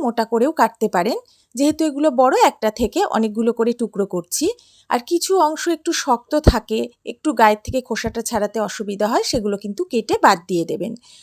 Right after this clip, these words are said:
সবগুলো আমি কেটে রেডি করে নিয়েছি, যেগুলো একটু বড় সেগুলো মাঝখান থেকে দুটো টুকরো করেও কেটেছি। এখানে আমি নিয়ে নিয়েছি এক চা চামচ গোটা জিরে, এক চা চামচের একটু বেশি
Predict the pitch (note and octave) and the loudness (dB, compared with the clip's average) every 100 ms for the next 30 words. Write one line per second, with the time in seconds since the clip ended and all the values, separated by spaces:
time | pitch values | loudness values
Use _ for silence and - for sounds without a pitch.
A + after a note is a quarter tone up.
0 | - - C4+ A#3 A3+ D4 A4 D4+ B3 B3 | -12 -2 -2 -2 -2 0 0 0 -2 -2
1 | B3 A#3 A3+ A#3+ C4 C4 C#4 C#4 G4+ G4+ | 0 0 0 0 0 0 -4 -4 -4 -2
2 | A#3+ G#3+ A3 G#3+ A#3+ A3 A#3 A4+ - A3+ | -2 0 -2 -2 -4 0 0 0 -4 -4
3 | A3+ A3 F#3+ - G#3+ G#3 A3 A#4 B4 C4+ | -2 -2 -2 -4 -8 -6 -4 -4 -2 -2
4 | G#3 G3+ F#3 G3 G3+ B3+ A4+ B3+ A#3+ D#3 | -2 -4 -4 -4 -2 -2 -2 -2 -2 -2
5 | - - - _ _ - - C4+ D4 E4 | -4 -8 -12 _ _ -6 4 6 8 10
6 | F4+ F#4 D#4 D#4+ E4+ E4+ C4+ - C4+ A4 | 10 8 6 6 4 4 4 4 4 4
7 | - - - - - - B3 - E4 E4 | 0 -20 -20 -20 -6 0 0 4 4 4
8 | E4 D#4 B3+ C4 C#4 C#4 A3 A#3 G#3 D4+ | 0 0 4 4 6 4 4 2 4 2
9 | A#4 - B3 - D#4+ D#4 D#4 D#4 - D4+ | 0 -2 -4 0 2 4 2 2 0 0
10 | B3 - A3+ A3 G#3+ - | 0 -2 2 2 2 2